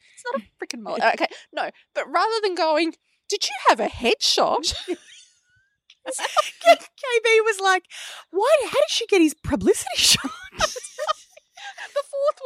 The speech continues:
Speaker 1: wall has been obliterated
Speaker 2: Yeah.
Speaker 1: here at this point. She's like, "Why does it s-, why is it signed Ryan Maloney?"
Speaker 2: Why is it so well lit? <laughs> Like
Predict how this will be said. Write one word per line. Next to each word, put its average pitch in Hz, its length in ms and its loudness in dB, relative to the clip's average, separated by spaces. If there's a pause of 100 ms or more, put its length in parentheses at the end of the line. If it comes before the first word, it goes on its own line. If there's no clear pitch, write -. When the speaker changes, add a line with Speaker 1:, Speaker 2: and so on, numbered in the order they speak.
(140)
Speaker 1:
wall 494 140 6
has 370 140 -8
been 320 240 -6
obliterated 233 840 -2
Speaker 2:
Yeah. 453 180 8
Speaker 1:
here - 60 -2
at - 100 -8
this 339 220 -6
point. 571 140 -6 (200)
She's - 300 -12 (120)
like, 622 360 -2
"Why 453 180 6
does 622 140 0
it 719 100 -6
s-, - 220 0
why 381 160 2
is 494 160 6
it 539 80 4 (120)
signed 339 400 6
Ryan 269 320 6 (160)
Maloney?" 370 680 4
Speaker 2:
Why 339 280 -8
is - 120 -12
it 622 120 -12
so 359 220 2
well 254 260 2
lit? - 520 -6
<laughs> - 40 -20
Like 392 280 4